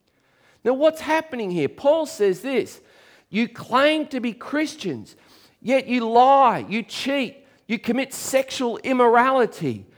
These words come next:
You're no different to the world. And the world looks at you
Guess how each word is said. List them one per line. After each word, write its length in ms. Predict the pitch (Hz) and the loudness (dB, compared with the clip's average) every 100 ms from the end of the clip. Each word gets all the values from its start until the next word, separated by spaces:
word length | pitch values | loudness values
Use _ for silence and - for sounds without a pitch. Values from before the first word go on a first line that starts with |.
| _ _ | _ _
You're 140 | 226 | 0
no 260 | 247 294 311 | 4 6 4
different 500 | - 294 285 269 - | 0 -2 -2 -6 -6
to 140 | 254 | 0
the 80 | 233 | 2
world. 560 | 202 226 233 190 131 - - | 4 4 4 2 -2 -8 -4
And 120 | 214 233 | 0 2
the 60 | |
world 400 | 214 277 302 262 | 6 8 8 4
looks 400 | 214 294 - - | 2 2 2 -4
at 140 | 220 170 | -4 2
you 300 | 165 135 | 2 2